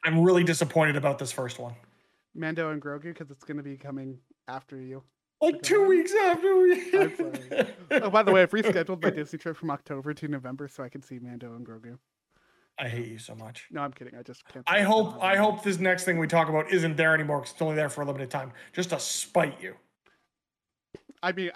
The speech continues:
Speaker 2: did you hear the second part? I'm not actually gonna go 'cause I don't have the money to do it. <gasps> Um,
Speaker 1: Oh, okay, that works too. I
Speaker 2: no,
Speaker 1: mean, I
Speaker 2: Mando
Speaker 1: totally
Speaker 2: and Grogu
Speaker 1: understand.
Speaker 2: are coming to the, uh, to Disneyland. We knew about Mando. We didn't know about Grogu. Um, seeing the little animatronic Grogu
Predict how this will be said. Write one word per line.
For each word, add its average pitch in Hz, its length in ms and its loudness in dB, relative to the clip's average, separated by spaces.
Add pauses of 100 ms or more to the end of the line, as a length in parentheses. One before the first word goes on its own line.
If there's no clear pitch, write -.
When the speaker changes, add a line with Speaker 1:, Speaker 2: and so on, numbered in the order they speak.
Speaker 2:
did 165 140 -14
you 175 80 -10
hear 170 100 -4
the 151 80 -10
second 156 260 -10
part? 160 160 -6
I'm 139 100 -8
not 135 160 -10
actually 127 320 -14
gonna 123 140 -14
go 127 200 -16
'cause - 120 -20
I 131 40 -10
don't 127 140 -12
have 131 100 -14
the 127 80 -14
money 123 180 -12
to - 100 -20
do 120 140 -12
it. 120 180 -12
<gasps> 202 320 -14 (100)
Um, 165 640 2
Speaker 1:
Oh, 117 120 -8
okay, 113 140 -16
that - 140 -12
works - 160 -18
too. 147 140 -12 (140)
I - 100 -10
Speaker 2:
no, 180 100 0
Speaker 1:
mean, - 100 -8
I - 60 -4
Speaker 2:
Mando 254 200 8
Speaker 1:
totally 254 80 12
Speaker 2:
and 220 80 8
Grogu 208 80 10
Speaker 1:
understand. 202 220 6
Speaker 2:
are 175 160 10
coming 160 440 2
to 156 220 -2
the, 139 200 -4
uh, 135 200 -6
to 139 120 -18
Disneyland. 135 460 -10
We 143 60 -14
knew 285 260 6
about 208 280 4
Mando. 170 380 2
We 147 100 -4
didn't 180 240 0
know 147 120 2
about 131 240 -2
Grogu. 120 400 -12 (600)
Um, 143 420 0 (220)
seeing 294 600 0
the 254 100 2
little 190 380 2
animatronic 180 640 -4
Grogu 139 520 -6